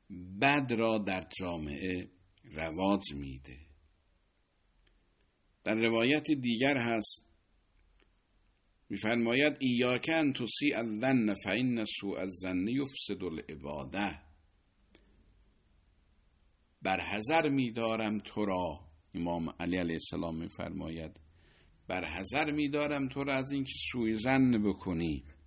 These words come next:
چون سوء ظن کردن یفسد العبادة،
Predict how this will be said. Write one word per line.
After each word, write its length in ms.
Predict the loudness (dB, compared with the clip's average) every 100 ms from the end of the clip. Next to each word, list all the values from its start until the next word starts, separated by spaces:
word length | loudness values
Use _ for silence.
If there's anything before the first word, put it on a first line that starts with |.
| _ _ _ -20 _ _ _ _ _ -20 -14
چون 220 | -6 -6 -6 -6
سوء 300 | -2 -2 -2
ظن 420 | -4 -4 -4 -6
کردن 540 | -8 -10 -10 -6 -4 -2
یفسد 600 | -2 -4 -4 -4 -4 -2
العبادة، 920 | -2 -4 -10 -10 -8 -8 -4 -4